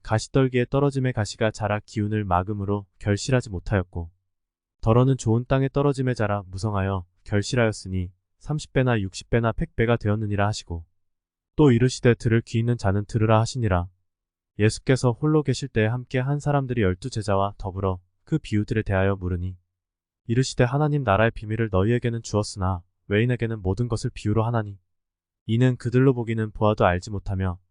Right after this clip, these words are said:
듣기는 들어도 깨닫지 못하게 하여 돌이켜 죄사함을 얻지 못하게 하려 함이라 하시고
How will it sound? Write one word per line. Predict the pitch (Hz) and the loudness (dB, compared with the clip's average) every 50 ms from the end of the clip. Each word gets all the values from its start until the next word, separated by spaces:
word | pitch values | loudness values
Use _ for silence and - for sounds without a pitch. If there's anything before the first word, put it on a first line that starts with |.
| _ _ _ | _ _ _
듣기는 | - - - - 123 123 120 113 | -20 -12 -6 -2 -2 -2 -2 -2
들어도 | - 110 107 101 113 | -4 -4 -4 -4 -4
깨닫지 | - - 139 143 151 - - 139 | -4 -4 -2 -2 -2 -4 -4 -8
못하게 | 117 98 - - 117 104 107 | -10 -8 -6 -6 -4 -2 0
하여 | 98 95 95 95 92 90 - _ _ | 0 0 0 0 -2 -4 -8 _ _
돌이켜 | - - 104 104 - - - 104 92 90 90 _ _ _ _ _ | -8 -8 -8 -8 -8 -6 -4 -2 -2 -2 -4 _ _ _ _ _
죄사함을 | - - 110 101 - 123 120 117 117 101 | -4 -2 -2 0 2 2 2 2 0 -2
얻지 | 87 85 - - 123 | -2 -2 -4 -8 -8
못하게 | 101 92 92 - 123 117 120 | -8 -6 -4 -4 -2 0 0
하려 | 117 117 117 113 | 0 0 0 0
함이라 | 120 127 131 131 120 | 0 0 0 2 0
하시고 | 117 - - - - 87 85 | 0 -2 -6 -10 -10 -12 -12